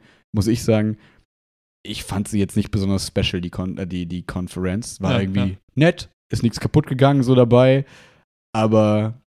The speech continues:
Speaker 1: ja, war jetzt nicht das V-R-Headset, das sie vorstellen oder, keine Ahnung, der neue krasse Durchbruch in der Handytechnologie, wie du, ich glaub, das war das, was du gesagt hast.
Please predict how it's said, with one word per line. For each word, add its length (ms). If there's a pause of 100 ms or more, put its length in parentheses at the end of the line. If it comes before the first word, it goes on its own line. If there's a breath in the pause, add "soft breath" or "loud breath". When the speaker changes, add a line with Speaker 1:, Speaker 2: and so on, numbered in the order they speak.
(360)
Speaker 1:
ja, 360
war 100
jetzt 120
nicht 160
das 160
V-R-Headset, 600
das 180
sie 80
vorstellen 680 (400 loud breath)
oder, 480 (260 soft breath)
keine 220
Ahnung, 180
der 100
neue 260
krasse 320
Durchbruch 500
in 80
der 100
Handytechnologie, 1040 (180)
wie 100
du, 140
ich 280
glaub, 120
das 140
war 80
das, 140
was 100
du 60
gesagt 300
hast. 200